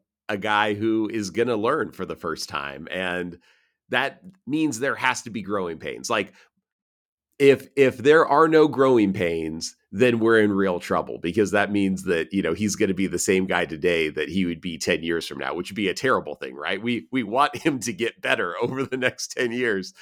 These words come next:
but it means that he's a rookie head coach. And by the way, he has a rookie defensive coordinator and a rookie offensive coordinator in the N F L.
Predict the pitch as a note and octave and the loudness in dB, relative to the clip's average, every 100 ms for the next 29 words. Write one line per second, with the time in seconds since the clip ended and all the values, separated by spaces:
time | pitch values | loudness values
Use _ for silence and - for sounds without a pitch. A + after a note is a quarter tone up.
0 | - - _ - C#3 B2+ C#3+ D#3 D3 - | -20 -20 _ 4 4 6 4 4 2 4
1 | B2 A2+ _ - A#2+ A#2+ A#2 B2+ C3 B2+ | 4 4 _ -4 -2 2 2 2 2 0
2 | C3+ - D3+ A#2 - - A#2 A2+ G#2+ F#2+ | 0 2 2 2 -2 0 4 4 2 -4
3 | _ _ _ - A#2+ A#2+ A#2 B2 A#2 G#2 | _ _ _ 0 2 4 6 8 6 2
4 | - - G2+ A2+ G#2+ G2 A2 A2 B2 A2+ | -6 0 4 6 4 2 0 2 0 0
5 | G#2 A#2 A#2+ A#2 A#2 A#2 A#2 A#2 G2 D2+ | -4 0 0 0 -2 0 2 2 -2 -2
6 | D#2+ - A2 G#2+ F#2+ G#2 G#2+ A2 G#2 G2+ | -4 -2 0 0 0 0 0 -2 -2 2
7 | B2 - F2+ F2+ F2 F#2+ E2 E2+ E2 E2+ | 0 0 -8 -8 -8 -6 -4 -4 -4 -4
8 | F#2 F#2 F#2 F2 A2 F2+ C#2+ | -2 -2 -2 0 2 2 -2